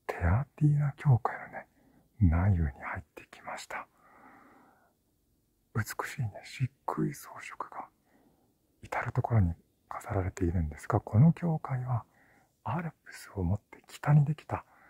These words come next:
初めての、まあ、バロック様式の教会なんですね。まあ、バロックの本場は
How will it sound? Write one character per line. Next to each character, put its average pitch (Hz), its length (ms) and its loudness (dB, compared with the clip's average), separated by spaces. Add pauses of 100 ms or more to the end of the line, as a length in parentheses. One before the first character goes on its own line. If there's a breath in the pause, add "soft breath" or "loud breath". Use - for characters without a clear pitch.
(140)
初 - 460 -4
め 170 180 6
て 113 140 -4
の、 98 180 -2 (480 soft breath)
ま - 80 -8
あ、 - 40 -16 (120)
バ 87 220 -2
ロ 120 180 -2 (260)
ッ - 60 -10
ク 160 120 -4
様 151 280 -6
式 - 260 -8
の 156 260 4 (1600 soft breath)
教 - 260 -12
会 85 180 0
な 80 120 -4
ん 76 80 -12
で - 60 -20
す - 200 -20
ね。 143 260 2 (480 loud breath)
ま - 80 -12
あ、 - 40 -20 (100)
バ 117 160 -4
ロ 175 180 -4 (140)
ッ - 20 -12
ク 127 80 -8
の 101 120 -8
本 113 320 0
場 101 160 0
は 107 180 -8